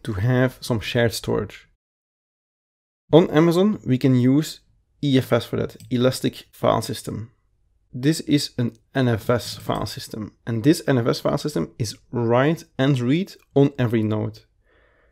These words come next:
Every pod that is going to mount this N F S can read and write to that. N F S is not fit for MySQL, that's why we are using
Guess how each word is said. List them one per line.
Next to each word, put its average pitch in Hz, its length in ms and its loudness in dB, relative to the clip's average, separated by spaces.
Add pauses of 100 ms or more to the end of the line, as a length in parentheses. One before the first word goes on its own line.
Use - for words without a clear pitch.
(140)
Every 151 300 2
pod - 380 -4 (100)
that 117 160 -4
is 110 80 -2
going 127 280 2
to 117 100 -4
mount 123 380 2
this 117 180 0
N 117 80 -2
F 107 80 -2
S 143 200 -2
can 127 360 -2
read 117 340 -4
and 107 240 -6
write 110 200 -6
to 110 100 -8
that. - 260 -10 (880)
N 147 140 6
F 147 80 4
S 196 160 2
is - 160 -2
not 170 160 0
fit 170 340 -2 (180)
for 120 640 2
MySQL, 117 800 -2
that's 117 220 -6
why 113 140 0
we 110 100 0
are 104 80 -2
using 107 340 -4